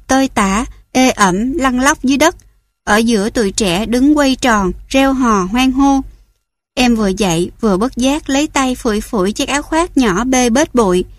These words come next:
thì một đứa nào đó hét bảo em, "Về nói với bố mày ấy." Thế là em cảm thấy trong lòng em có một sự sụp đổ rất lớn. Chúng nó khỏe hơn em, chúng đã đánh đập em, và em không thể nào đáp lại chúng được,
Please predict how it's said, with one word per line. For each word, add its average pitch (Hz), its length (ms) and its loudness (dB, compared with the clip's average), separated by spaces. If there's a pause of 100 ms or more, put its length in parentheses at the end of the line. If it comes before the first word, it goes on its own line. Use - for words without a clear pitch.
(320)
thì 220 240 2
một 220 180 0
đứa 269 160 2
nào 302 220 4
đó 220 360 -2
hét 330 240 2
bảo 214 200 0
em, 269 260 0 (600)
"Về 214 280 2
nói 240 160 2
với 311 140 0
bố 285 260 4
mày 339 260 0
ấy." 302 280 2 (1000)
Thế 254 160 -2
là 240 320 -2
em 226 200 -2
cảm 220 220 -2
thấy 269 240 -2
trong 294 200 2
lòng 220 180 0
em 269 280 0
có 311 140 0
một 294 200 2
sự 196 240 -2
sụp - 260 -4
đổ 170 300 0
rất 285 240 -4
lớn. 277 300 2 (640)
Chúng 269 180 4
nó 269 80 4
khỏe 226 360 -2
hơn 277 200 0
em, 254 320 2 (340)
chúng 285 260 4
đã 262 120 0
đánh 277 260 4
đập 254 160 2 (120)
em, 269 240 2 (380)
và 190 140 0
em 247 320 0
không 294 220 0
thể 269 140 0
nào 240 220 2
đáp 254 260 -2
lại 208 200 2
chúng 277 220 2
được, 226 220 0